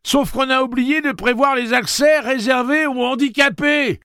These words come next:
brailla Eddie, haussant la voix pour être entendu par-dessus la pluie et le tonnerre. « Aucune importance ! » dit Susanna, avec impatience, glissant hors du fauteuil. «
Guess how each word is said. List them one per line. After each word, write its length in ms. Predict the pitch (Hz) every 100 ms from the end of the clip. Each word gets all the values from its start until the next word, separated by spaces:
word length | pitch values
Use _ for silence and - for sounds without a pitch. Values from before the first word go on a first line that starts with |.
| _ _ _ _
brailla 480 | 156 69 90 101 104
Eddie, 400 | 71 92 117 -
haussant 380 | - 113 104 107
la 100 | 90
voix 240 | 87 120
pour 180 | 139 98
être 140 | 92 101
entendu 400 | 80 78 76 78
par-dessus 400 | 71 71 - 78
la 100 | 67
pluie 260 | - 76
et 40 | 64
le 120 | 64
tonnerre. « 500 | 76 67 67 67 _ _ _ _ _ _ _ _ _ _ _ _ _ _ _ _
Aucune 380 | - 202 - 302
importance ! » 840 | 294 202 269 180 269 254 240 - _ _
dit 120 | 131 156
Susanna, 540 | - 123 110 107 104 _ _
avec 260 | - 80 82
impatience, 640 | 90 92 - 95 82 - 69
glissant 380 | 73 90 90 85
hors 100 | 67
du 80 |
fauteuil. « 520 | 78 82 - 78 67